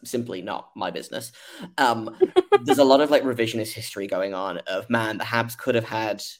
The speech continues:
Speaker 1: Cooley and Michkov, and they're getting Slafkovsky and Reinbacher. And, like, the Habs were never gonna draft Logan Cooley.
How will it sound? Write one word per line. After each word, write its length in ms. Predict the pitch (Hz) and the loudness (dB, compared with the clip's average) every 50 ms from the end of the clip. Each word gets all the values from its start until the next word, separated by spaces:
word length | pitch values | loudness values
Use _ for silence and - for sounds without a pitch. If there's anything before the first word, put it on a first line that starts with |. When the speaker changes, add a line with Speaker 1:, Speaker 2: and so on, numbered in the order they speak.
| _ | _
Speaker 1:
Cooley 380 | _ - - 113 113 117 110 107 | _ -10 -8 -4 -2 -2 -2 -2
and 120 | 104 110 | -4 -4
Michkov, 560 | 110 104 - - - 120 120 123 123 - - | -6 -8 -8 -2 0 2 4 4 2 2 -2
and 300 | 107 107 107 110 110 95 - _ | -4 -4 -4 -4 -8 -10 -10 _
they're 100 | 113 110 | -6 -4
getting 600 | 110 107 95 95 98 92 90 73 80 87 - - _ _ _ - | -2 -2 -2 -2 -2 -4 -4 -8 -12 -14 -16 -16 _ _ _ -18
Slafkovsky 720 | - - 90 - - - - - - - - 92 - - - | -12 -10 -10 -10 -8 -12 -12 -12 -14 -10 -8 -8 -8 -8 -8
and 180 | 95 82 80 | -10 -10 -8
Reinbacher. 640 | 73 69 71 82 - 76 73 - - 73 69 55 - 113 | -10 -8 -10 -8 -8 -8 -8 -6 -6 -6 -6 -4 -4 -6
And, 80 | 107 | -6
like, 240 | 101 104 117 113 _ _ - - _ _ | -6 -8 -8 -10 _ _ -20 -20 _ _
the 60 | - | -8
Habs 260 | 175 208 214 202 - - | 2 2 2 2 2 -2
were 80 | 143 | 2
never 200 | 127 113 113 120 | 2 2 2 2
gonna 160 | 113 95 76 | 0 -2 -4
draft 280 | - - 64 65 - - | -4 -6 -10 -10 -8 -8
Logan 300 | - 82 - - 73 - | -8 -8 -8 -10 -16 -16
Cooley. 400 | - - 65 62 55 58 - _ | -14 -14 -12 -12 -14 -16 -16 _